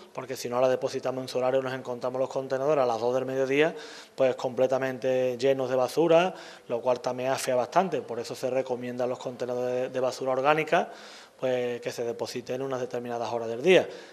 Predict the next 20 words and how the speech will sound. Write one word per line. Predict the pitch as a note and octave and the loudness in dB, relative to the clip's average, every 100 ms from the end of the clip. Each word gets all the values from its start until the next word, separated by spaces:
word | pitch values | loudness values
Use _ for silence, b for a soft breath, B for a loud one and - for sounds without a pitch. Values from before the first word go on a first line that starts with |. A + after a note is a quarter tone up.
| - | -14
que | C3 | -10
usemos | A#2 - D3+ D3 | -2 4 6 6
las | C3 | 6
papeleras. | - B2+ B2+ D#3 F#3 F3+ G3 B B B B | 2 -6 4 8 10 8 2 B B B B
En | C3+ | -4
definitiva, | C3+ A#2+ C3 B2 C#3 | -4 -2 -4 4 8
el | D#3 | 8
ayuntamiento | C#3+ C#3 C3+ B2+ D3 D3+ | 8 2 -4 -4 -2 -2
está | D3 | 0
haciendo | D3 D#3 D3 | 2 0 -2
un | C#3+ | -4
esfuerzo | C#3 D#3+ D#3 C#3 | 0 0 0 -2
muy | C3+ | -4
importante | C#3 C3+ C3+ D#3+ E3+ D3 | -4 0 0 2 2 2
para | C3 B2 | 0 -2
tener | B2 B2+ | -4 -4
un | C3 | -4
pueblo | A#2+ C3 | -2 0
más | C3+ C#3 | 0 0
limpio, | E3+ F3 F3 G3 | 0 0 0 0